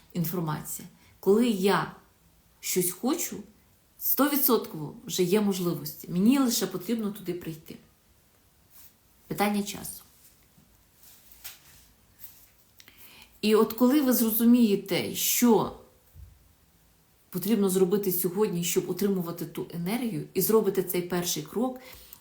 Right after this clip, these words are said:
і відчуєте ці зміни внутрішні, то, звичайно, наступні кроки вже будуть легші, тому що ви будете вірити в себе. Я коли їхала у першу подорож,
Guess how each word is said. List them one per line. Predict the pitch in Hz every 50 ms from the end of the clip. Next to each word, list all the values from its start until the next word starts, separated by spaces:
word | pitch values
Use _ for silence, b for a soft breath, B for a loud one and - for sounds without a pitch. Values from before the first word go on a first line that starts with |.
| B B
і | - 208
відчуєте | 180 202 202 - - 254 247 226 208 190 - - 185
ці | 175 - - - - - 208 185
зміни | - - 180 185 220 277 320 294 269
внутрішні, | 226 208 196 185 170 147 - 139 131 - - - - - - - _ _ B B B B B B
то, | B 190
звичайно, | 180 180 208 196 - 262 262 240 226 208
наступні | 196 196 202 202 - - 277 - - - 240
кроки | - 208 196 196 - 185
вже | 175 180 185
будуть | 175 202 214 202 - - - - - - - - - - - _ _ - - - - - _ _ -
легші, | 190 196 208 190 196 - - - - - - b b b b
тому | b 180 185 190
що | 180 - 196
ви | 180 185
будете | 165 156 190 190 - - - 185 165
вірити | 160 165 160 160 156 156 - 147
в | -
себе. | - - - 120 - - - - _ _ _ _ _ _ _ _ _ _ _ _ _ _ _ _ _ _ _ -
Я | 180 190
коли | 196 - 190 202
їхала | 196 208 214 - 208 196 185 170 170 B B B B B B B
у | 190
першу | - 208 214 208 202 - 185
подорож, | - - 247 233 220 185 170 165 - -